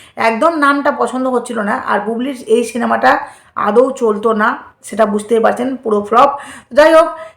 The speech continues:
কিন্তু অপু বিশ্বাস যেই সিনেমাটা মানে সাইন করেছেন, সেই সিনেমার নামগুলো অত্যন্ত সুন্দর। একটা হলো গিয়ে সিক্রেট, আর দ্বিতীয়টি হলো গিয়ে দুর্বার, তাই না? আর দুজন নায়ক মানে আদর আজাদ আর সজল, দুজনেই কিন্তু খুব ভালো নায়ক। হুম,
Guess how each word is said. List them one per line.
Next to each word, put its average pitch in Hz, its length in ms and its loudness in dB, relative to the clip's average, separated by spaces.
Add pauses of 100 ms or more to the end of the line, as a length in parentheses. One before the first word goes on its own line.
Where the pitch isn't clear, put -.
কিন্তু 277 200 -4
অপু 254 240 4
বিশ্বাস 330 360 0
যেই 285 200 0
সিনেমাটা 262 680 -2 (220)
মানে 226 260 -2
সাইন 220 340 -2
করেছেন, 226 320 0
সেই 220 140 0
সিনেমার 214 340 -2
নামগুলো 208 400 2
অত্যন্ত 254 420 0
সুন্দর। 226 400 2 (400)
একটা 220 260 -4
হলো 220 180 0
গিয়ে 214 120 -2
সিক্রেট, 269 600 0
আর 202 120 -4
দ্বিতীয়টি 220 400 -2
হলো 202 200 0
গিয়ে 220 160 0
দুর্বার, 180 360 -6 (560)
তাই 330 140 -4
না? 285 200 0 (320)
আর 226 100 0
দুজন 240 260 4
নায়ক 240 300 4
মানে 233 200 0
আদর 202 300 0
আজাদ 233 260 2
আর 220 80 2
সজল, 220 460 0 (280)
দুজনেই 220 340 -4
কিন্তু 269 460 -6 (680)
খুব 214 200 -4
ভালো 202 280 -2
নায়ক। 208 360 0 (200)
হুম, 320 220 -8